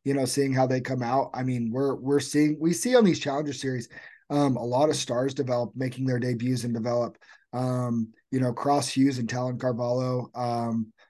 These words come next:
on our last Challenger Series, um, you know, both making quick turnarounds. Talon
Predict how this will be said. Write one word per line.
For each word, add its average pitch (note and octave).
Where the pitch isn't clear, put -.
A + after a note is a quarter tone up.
on B2
our A#2+
last C3+
Challenger C#3+
Series, C#3
um, A2+
you C3
know, B2+
both C3
making C3
quick B2
turnarounds. C3
Talon B2